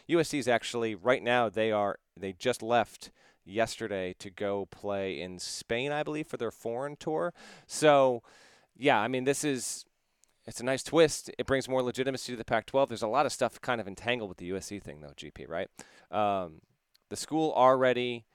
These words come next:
uh, you know, self-sanctioned, self-report on a lot of stuff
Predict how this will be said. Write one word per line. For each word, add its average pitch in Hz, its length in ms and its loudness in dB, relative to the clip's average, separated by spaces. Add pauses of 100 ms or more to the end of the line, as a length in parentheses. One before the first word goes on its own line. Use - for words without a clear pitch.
(360)
uh, 98 480 -2 (100)
you 107 120 -8
know, 85 260 -8 (120)
self-sanctioned, 127 760 -2
self-report 120 480 -2
on 113 80 0
a 110 80 -2
lot 110 160 0
of 107 40 -8
stuff - 280 -6